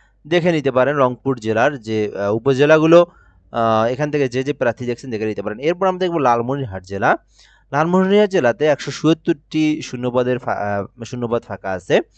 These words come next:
তো সদর থেকে নেওয়া হবে, অর্থাৎ লালমনিরহাট সদরে বিশ জনকে নিয়োগ, আহ, নিয়োগ দেওয়া হবে। আদিতমারিতে আটত্রিশ জন, হাতীবান্ধাতে ঊনচল্লিশ জন, কালীগঞ্জে ছয়চল্লিশ জন, পাটগ্রামে সাতাশ জন। এই মোট একশো সত্তর জনকে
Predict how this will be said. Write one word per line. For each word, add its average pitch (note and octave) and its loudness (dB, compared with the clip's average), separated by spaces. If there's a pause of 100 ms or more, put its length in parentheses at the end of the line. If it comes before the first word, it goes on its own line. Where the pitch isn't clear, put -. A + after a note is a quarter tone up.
(360)
তো B2+ 6
সদর D#3 4
থেকে F3+ -2
নেওয়া D3 4
হবে, B2+ 0
অর্থাৎ B2+ 0
লালমনিরহাট B2+ -2
সদরে A#2+ -4
বিশ G#2+ -8
জনকে A#2 -6
নিয়োগ, G2+ -8
আহ, G2+ -6
নিয়োগ G#2 -10
দেওয়া G2+ -2
হবে। C3 2 (360)
আদিতমারিতে F3 0
আটত্রিশ C3+ 0
জন, A#2+ -2
হাতীবান্ধাতে D3 -4
ঊনচল্লিশ B2 -2
জন, C3 0
কালীগঞ্জে C3+ -2
ছয়চল্লিশ A#2 -2
জন, B2+ -2
পাটগ্রামে A2+ -2 (320)
সাতাশ C3 0
জন। A3 0
এই E3+ 4
মোট D#3 0
একশো C#3 -2
সত্তর C3+ -2
জনকে A2+ 0